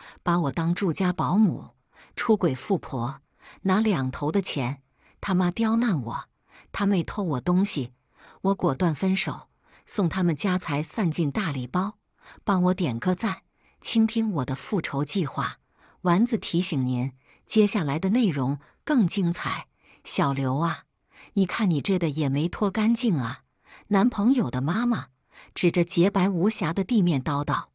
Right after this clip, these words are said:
这已经是他第 N 次责难我了。他一直以来站着说话不腰疼，坐在沙发上指挥着我做这做那。为了婆媳关系融洽，我很少与他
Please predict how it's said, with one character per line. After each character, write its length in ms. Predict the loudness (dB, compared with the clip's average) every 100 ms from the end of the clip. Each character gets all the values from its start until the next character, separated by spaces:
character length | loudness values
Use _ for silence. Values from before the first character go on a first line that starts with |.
| _ _ -2
这 140 | 2
已 100 | 2
经 240 | 2 2 2
是 160 | 0
他 160 | -4 -4
第 180 | -2 0
N 240 | 0 0
次 320 | -2 -2 -4 -6 _ -4
责 220 | 0 2
难 200 | 2 0
我 160 | -2
了。 220 | -6 -10 -12 _ _ -20 -10
他 100 | -4
一 200 | 0 2
直 200 | 2 2
以 140 | 2 2
来 200 | 0 -2
站 220 | 0 0
着 100 | -2
说 220 | -2 -2
话 220 | -2 -4
不 160 | -4 -2
腰 200 | 0 -2
疼， 360 | -2 -4 -6 -8 _ _ -20 -18 -2
坐 180 | 0
在 160 | 2 0
沙 240 | 0 -2
发 180 | -2 -2
上 280 | -2 -2 -6 -12 _
指 220 | -4 0 2
挥 200 | 2 2
着 140 | 0
我 160 | -2 -2
做 160 | -2
这 160 | 0 -2
做 220 | 0 -2
那。 240 | -2 -6 _ _ _ -20 0
为 120 | 2
了 100 | 2
婆 240 | 0 0 0
媳 160 | 0
关 240 | 0 2 2
系 140 | 0
融 280 | -2 0 -2
洽， 300 | -2 -4 -8 _ _ _ -20 -2
我 80 | -2
很 260 | 2 2 2
少 240 | 2 0
与 140 | 0
他 280 | -2 -4 -6